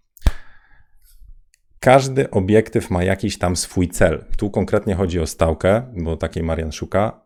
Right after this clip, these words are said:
ale są obiektywy zoom, są obiektywy szerokokątne, są obiektywy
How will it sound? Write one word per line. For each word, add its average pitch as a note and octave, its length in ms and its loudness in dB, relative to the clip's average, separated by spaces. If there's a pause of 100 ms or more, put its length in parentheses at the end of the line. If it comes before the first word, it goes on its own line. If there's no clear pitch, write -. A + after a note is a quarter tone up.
(200)
ale F#2 640 -2
są F2 300 -4
obiektywy F2 480 -2
zoom, F#2 320 0
są - 180 -6
obiektywy D#2 480 -4
szerokokątne, F2+ 800 -2
są E2+ 200 -4
obiektywy E2 800 -4